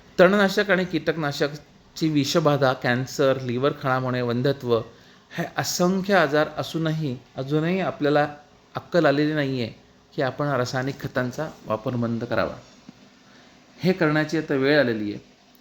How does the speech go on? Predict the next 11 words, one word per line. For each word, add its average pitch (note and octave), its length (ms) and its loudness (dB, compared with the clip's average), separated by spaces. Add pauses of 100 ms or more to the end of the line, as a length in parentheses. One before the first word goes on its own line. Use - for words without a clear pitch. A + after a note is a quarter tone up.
(280)
हा F#3 180 0
भाग F#3 220 4
आपण F3 200 -2
इथेच F#3+ 280 0
संपवूया. B2+ 420 -2 (520)
पुढच्या D3+ 340 2
भागामध्ये C#3+ 540 0 (300)
बघूया C#3+ 400 0 (360)
की D#3 300 0 (200)
रासायनिक F3+ 600 2
खतं E3 320 0